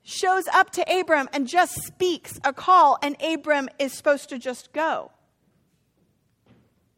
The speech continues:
And it comes without any forewarning. All of a sudden in Abram's life, this call comes into play, and he says, "Get up, go, leave everything, all of your comforts, everything,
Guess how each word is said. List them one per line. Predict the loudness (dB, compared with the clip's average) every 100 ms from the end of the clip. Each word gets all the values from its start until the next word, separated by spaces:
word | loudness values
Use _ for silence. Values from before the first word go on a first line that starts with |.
| _ _ _ _ _ _ _ _ _ _ _ _ _ -6
And | -4
it | -4
comes | -2 -2 -2
without | 2 2 2
any | -4 -6
forewarning. | -2 -2 0 -6 -14 -20 _ _ _ _ _ _ _ _ -20 _ 6
All | 8 8 4
of |
a | -4
sudden | -2 -2 -2
in | -8 -2
Abram's | -2 0 -4 0
life, | 0 0 -4 _ _ -6
this | -4 -4
call | 2 4 4
comes | 0 -4 -4 -6
into | -6
play, | -6 -2 2 2 -2 -16 -6
and | -2 -2
he | 0
says, | -2 -2 _
"Get | 4 6
up, | 8 6 2 -18 -6
go, | 0 2 2 0
leave | -4 -2 -2 -2
everything, | -6 -4 -10 -8 -10 -10 -12 -6
all | 0 4 4
of | 2
your | -2
comforts, | -8 -10 -8 -8 -10 -12 -20 _ _ _ _ _ _ _ -2
everything, | -2 0 -6 -6 -10 -10